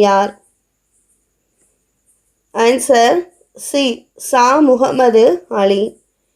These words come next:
பதினாலாவது கொஸ்டின், கரகாட்டத்தில் எந்த இசை கருவிகள் பயன்படுத்தப்படுகின்றன? கரகாட்டத்தில் எந்த இசை கருவிகள் பயன்படுத்தப்படுகின்றன?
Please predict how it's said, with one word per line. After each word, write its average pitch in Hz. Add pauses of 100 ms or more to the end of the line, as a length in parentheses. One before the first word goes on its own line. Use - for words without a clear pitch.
(360)
பதினாலாவது 269 (100)
கொஸ்டின், 226 (480)
கரகாட்டத்தில் 302 (240)
எந்த 320 (160)
இசை 285 (140)
கருவிகள் 240 (140)
பயன்படுத்தப்படுகின்றன? 233 (320)
கரகாட்டத்தில் 214 (600)
எந்த 285 (180)
இசை 277 (160)
கருவிகள் 226 (160)
பயன்படுத்தப்படுகின்றன? 226